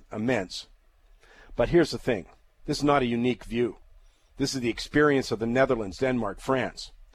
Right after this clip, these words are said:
The point for us in Canada, because you haven't been talking about this, hey, it's one thing to do the photo op of refugees arriving. It's one thing to provide food and shelter, but that's just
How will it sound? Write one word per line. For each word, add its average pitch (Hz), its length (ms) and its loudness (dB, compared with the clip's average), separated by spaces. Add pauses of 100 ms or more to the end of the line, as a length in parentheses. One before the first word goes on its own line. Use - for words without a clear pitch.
(420)
The - 60 -6
point 165 420 2
for 139 180 2
us 135 220 0
in 127 100 -2
Canada, 123 460 2 (1040)
because 117 220 -2
you 156 100 4
haven't 120 180 4
been 110 140 -4
talking 120 320 2
about 87 260 -8
this, - 320 -10 (920)
hey, 117 240 0 (120)
it's - 180 -2
one 170 200 6
thing 147 220 2
to 120 60 -8
do 135 160 -2
the 110 100 -6
photo 131 500 4
op 92 260 -4 (1500)
of 110 140 -2
refugees 123 680 0
arriving. 113 640 2 (1500)
It's 113 140 -8
one 143 180 4
thing 143 220 2
to 120 220 0
provide 131 480 4
food 156 320 2
and 127 120 0
shelter, - 480 2
but 113 120 -8
that's - 280 0
just 143 460 4